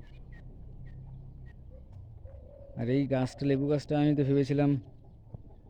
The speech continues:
মরেই যাবে হয়তো, কিন্তু না, ওর গোড়ায় এক ফোঁটা মাটি ছিল না। কি সুন্দর তাও লেবু হয়েছিল গাছটাতে, আমি মাটি দিয়ে দিয়েছিলাম, তারপরে অনেক লেবু হয়েছে। এই যে এখানে লেবু আছে, এগুলো পারা হয় না, থাক, এটা কাজের সময়, মানে, দরকারে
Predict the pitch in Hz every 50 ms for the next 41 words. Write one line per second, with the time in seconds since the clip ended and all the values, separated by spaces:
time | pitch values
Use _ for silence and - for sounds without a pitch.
0 | - 127 123 127 131 135 143 143 127 120 117 110 107 107 107 101 - 107 104 -
1 | - 127 127 123 131 131 131 120 113 120 139 - - - - - - - - -
2 | - - - - - 135 131 131 120 113 127 135 151 151 147 143 135 - - -
3 | 160 160 147 127 120 123 113 - 110 107 113 107 - 147 139 - - - 165 165
4 | 165 165 - - 160 156 151 143 139 135 135 131 131 123 113 110 113 117 117 120
5 | 120 113 - - 117 117 120 120 123 120 120 117 113 123 117 117 120 120 120 120
6 | 117 110 135 139 151 190 - - - - - - - - - - - - - -
7 | - - - 123 110 110 101 - 117 117 117 104 104 135 139 143 147 139 127 113
8 | 107 101 98 101 104 98 - 107 107 104 101 110 107 98 104 107 110 110 110 104
9 | 98 107 107 104 - - 113 110 110 107 113 117 120 107 - - - - - -
10 | - - - - 135 135 135 131 127 127 123 117 - 127 120 110 107 104 - 123
11 | 120 113 - - 113 - - - 131 117 - - - 117 110 117 110 - - 117
12 | 117 113 110 95 - - - - - - - - 113 113 113 104 120 120 123 117
13 | - 131 127